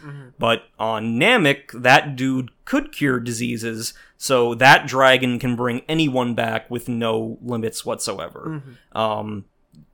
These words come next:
Speaker 2: th-, these are stated things.
Speaker 1: Yes.
Speaker 2: They, they are made for the audience to understand. Um, like, uh, at one point, Wonder Woman, we get, like, an exposition dump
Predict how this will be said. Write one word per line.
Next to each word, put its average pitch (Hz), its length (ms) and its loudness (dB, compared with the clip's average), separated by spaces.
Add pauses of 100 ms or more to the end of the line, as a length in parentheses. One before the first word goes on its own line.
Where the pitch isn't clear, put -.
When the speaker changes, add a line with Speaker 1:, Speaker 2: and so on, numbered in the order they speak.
(480)
Speaker 2:
th-, 147 180 0
these 156 160 -4
are 165 60 0
stated 156 520 2
things. - 440 -6
Speaker 1:
Yes. 113 100 -8
Speaker 2:
They, 120 100 -2
they 117 140 2
are 117 180 2
made 156 460 0
for 147 160 -4
the 139 100 0
audience 127 480 2
to - 100 -4
understand. 104 800 -8 (540)
Um, 110 600 0 (1000)
like, 123 400 2
uh, 117 420 4
at 120 180 0
one 214 200 2
point, 208 460 0 (120)
Wonder 160 360 2
Woman, 160 520 0
we 135 100 -2
get, 151 200 0
like, 135 160 2
an 123 60 0
exposition 135 640 -2
dump 143 320 0